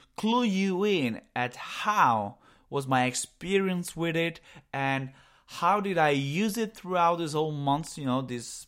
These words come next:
whole, let's say, six months from the very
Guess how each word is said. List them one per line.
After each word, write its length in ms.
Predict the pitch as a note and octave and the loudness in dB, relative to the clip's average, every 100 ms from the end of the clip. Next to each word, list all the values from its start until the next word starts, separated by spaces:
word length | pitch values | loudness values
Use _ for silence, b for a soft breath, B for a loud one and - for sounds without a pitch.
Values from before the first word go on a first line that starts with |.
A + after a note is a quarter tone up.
| _ - | _ -10
whole, 400 | C3 B2 A#2+ G#2+ | -4 -2 -4 -4
let's 180 | B2+ B2+ | -6 -4
say, 300 | A#2 A#2 G2+ - - | -2 -2 -6 -14 -14
six 420 | - - F3+ - | -8 -4 -4 0
months 420 | C#3 C3+ E3 - - - | 2 2 2 -8 -12 -6
from 420 | C#3 C3 B2+ C3 | 2 4 4 0
the 80 | A#2+ | -6
very 400 | B2 D3 D3+ | -2 -2 -4